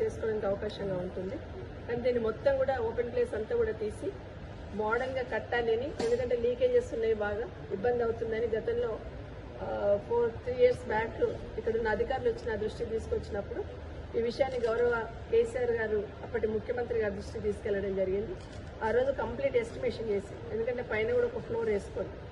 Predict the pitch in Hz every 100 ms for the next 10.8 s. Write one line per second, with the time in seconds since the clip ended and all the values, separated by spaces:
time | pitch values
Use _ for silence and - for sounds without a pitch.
0 | - - 202 220 226 254 247 226 240 254
1 | 240 226 233 240 220 208 226 240 226 220
2 | 214 220 214 208 202 220 220 196 185 202
3 | 190 185 202 - - - - 220 247 220
4 | 220 339 494 453 233 440 415 427 539 453
5 | - - - 453 320 240 240 233 220 233
6 | 240 226 220 226 254 220 214 220 208 196
7 | 202 240 226 - - 403 392 480 - -
8 | - - - 247 494 240 220 247 480 320
9 | 214 214 440 - 427 220 - 202 - 427
10 | 202 196 190 190 190 185 214